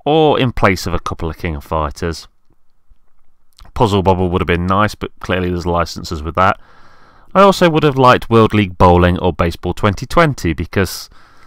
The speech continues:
while those games have a warm place in my heart, I actually owned an A E S for a very short period of time, and Baseball twenty twenty was one of five games I had for it. I guess it is hard to rate this machine at the moment,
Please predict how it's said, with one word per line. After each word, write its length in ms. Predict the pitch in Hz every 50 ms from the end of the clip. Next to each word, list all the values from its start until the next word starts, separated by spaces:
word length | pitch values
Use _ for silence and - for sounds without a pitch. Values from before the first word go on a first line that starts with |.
| - - - _ _ _
while 100 | - 135
those 180 | 139 139 135 123
games 280 | - 120 110 110 101
have 160 | 92 95 95 92
a 60 | 95
warm 260 | 90 90 87 85 82
place 260 | - - 82 82 -
in 60 | 87
my 140 | 87 82 80
heart, 420 | 78 - 87 82 80 82 85 - _ _ -
I 160 | - 120 127
actually 380 | 143 - - - - - 110 104
owned 500 | 101 110 107 98 95 92 85 - - - - - - - - - - _ _ - _ _ _ _ - - -
an 140 | - 107 98
A 160 | 98 92 90
E 140 | 87 85 82
S 160 | 82 82 -
for 200 | - - - 95
a 120 | 92 87 87
very 320 | - - 104 98 92 90
short 340 | 85 - - 90 85 82 -
period 340 | - - 85 80 80 80 78
of 140 | 78 - -
time, 480 | - - 80 78 78 80 78 76 73 - - _ _ - - _ - - -
and 500 | 104 101 98 95 92 90 87 85 - -
Baseball 440 | 113 107 101 - - 104 95 92 -
twenty 340 | - 101 92 82 - 85
twenty 420 | - - - 87 82 78 - - 87
was 240 | 78 82 80 - 82
one 380 | 76 - - 82 85 85 80
of 100 | 78 76
five 460 | - - - - - 85 80 78 76
games 300 | - - 78 80 78 73
I 80 | 82 76
had 200 | 76 - 82 78
for 240 | - - - 82 80
it. 120 | 80 - _ _ _ _ _ _ _ - - _ _ _ _ _ _ -
I 80 | - 151
guess 240 | 170 190 180 - 147
it 80 | -
is 140 | 151 180 -
hard 280 | - 208 202 214 202 -
to 120 | - 165
rate 260 | 143 151 151 156 - -
this 220 | 110 104 - -
machine 360 | 107 - - - 101 95 87
at 60 | 87
the 80 | - 87
moment, 600 | 90 90 87 85 82 82 90 95 98 - - -